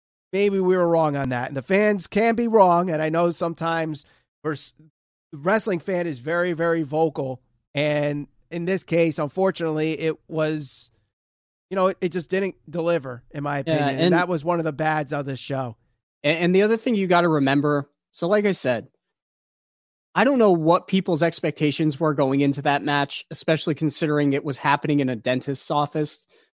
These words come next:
Speaker 2: So if you were going, going into this match e-, expecting to see, like, a five-star classic match between these two,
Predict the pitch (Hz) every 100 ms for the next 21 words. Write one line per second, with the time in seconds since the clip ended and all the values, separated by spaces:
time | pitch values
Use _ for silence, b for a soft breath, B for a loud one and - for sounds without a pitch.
0 | _ - 165 151 202 240 214 202 196 202
1 | 175 185 190 175 165 170 151 165 151 151
2 | 139 135 151 - 170 - 165 - 151 135
3 | 165 151 143 131 - 147 135 156 135 -
4 | 147 139 139 139 139 - 131 143 131 120
5 | - 135 117